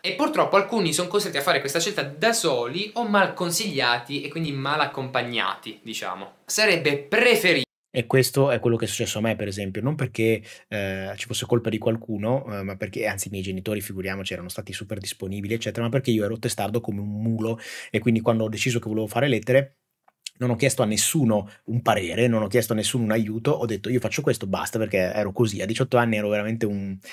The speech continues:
Speaker 2: cioè, un carro armato, quello che voglio lo voglio, basta, non mi rompete le balle. E poi sappiamo com'è andata, nel senso che, eh, non che io abbia niente contro la facoltà di lettere, ma sapete che è stata una scelta, eh, su cui poi io non sono stato soddisfatto,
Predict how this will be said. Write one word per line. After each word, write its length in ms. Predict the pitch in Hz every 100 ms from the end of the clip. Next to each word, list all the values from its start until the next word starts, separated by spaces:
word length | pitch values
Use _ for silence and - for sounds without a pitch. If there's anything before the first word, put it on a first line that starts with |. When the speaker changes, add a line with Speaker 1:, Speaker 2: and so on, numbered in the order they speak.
| - - -
Speaker 2:
cioè, 100 | 101
un 120 | 95
carro 260 | 98 113 110
armato, 460 | 104 98 95 -
quello 180 | 98 120
che 100 | 117
voglio 380 | 117 135 127 120
lo 140 | 120 120
voglio, 320 | 139 127 120
basta, 380 | 120 123 117 110
non 100 | 110
mi 80 | 113
rompete 300 | 110 117 120
le 80 |
balle. 260 | 107 104 110
E 80 | 135
poi 260 | - 98 92 - - -
sappiamo 400 | - 98 95 90
com'è 140 | 90
andata, 320 | 87 117 113
nel 120 | 95
senso 200 | 92 98
che, 240 | 95 98 95 - -
eh, 240 | - - 95
non 220 | 85 101
che 100 | 107
io 100 | 95
abbia 160 | 104
niente 300 | 98 104 101
contro 220 | 104 95 101
la 40 |
facoltà 300 | 98 104 107
di 80 | 113
lettere, 320 | 87 - 95
ma 160 | 90 101
sapete 380 | - 98 98 98
che 340 | 98 98 - -
è 80 |
stata 220 | - - 98
una 100 | 101
scelta, 560 | - 117 127 123 131 _
eh, 280 | - 92 95
su 240 | - 113
cui 220 | 123 123
poi 260 | 117 113 110
io 140 | 117
non 180 | 107 98
sono 160 | 98 113
stato 180 | 110
soddisfatto, 640 | - 92 - 120 98 -